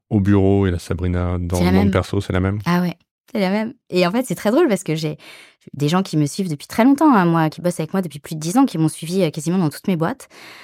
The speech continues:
Speaker 2: Euh, et donc, qui me connaissent, euh, bah, dans des contextes très différents, parce que c'est des boîtes très différentes, avec des gouvernances très différentes, euh, qui me connaissent même dans ma <laughs> vie privée et,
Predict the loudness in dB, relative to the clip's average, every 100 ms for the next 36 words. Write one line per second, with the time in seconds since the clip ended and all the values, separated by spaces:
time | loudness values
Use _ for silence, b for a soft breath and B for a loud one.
0 | B B -6 -2 2 2 2 -2 2 2
1 | 2 0 -2 0 0 -2 -4 -8 -4 -4
2 | -2 0 -2 0 -2 2 2 2 0 -4
3 | 0 0 0 -2 0 0 0 0 0 0
4 | 0 0 0 2 4 2 0 -6 -6 -4
5 | -2 -2 -4 -8 B B B B B -2
6 | 0 0 -4 -4 -2 0 0 0 0 2
7 | 2 2 2 2 -2 0 2 2 2 0